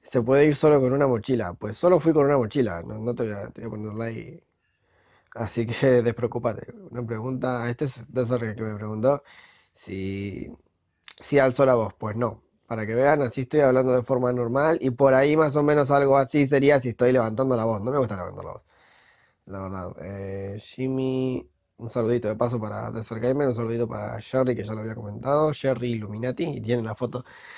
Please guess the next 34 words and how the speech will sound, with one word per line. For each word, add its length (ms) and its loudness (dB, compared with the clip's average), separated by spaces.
de 140 4
un 140 4
Sherry 560 2
triangular. 560 0
Genial, 460 0
me 120 -10
parece 240 -6
genial. 240 -12
Voy 440 -10
a 80 -2
tomar 220 -4
otro 220 -8
traguito 340 -10
de 60 -8
esto. 160 -18
Espero 240 2
no 80 8
hacer 160 4
mucho 240 2
ruido 200 6
para 180 2
tragar, 260 -2
porque 180 -6
suelen 280 6
decirme 380 0
que... 280 -6
No 120 0
sé 120 2
por 140 0
qué, 140 -2
que 80 -4
hago 120 -2
mucho 240 -8
ruido. 220 -8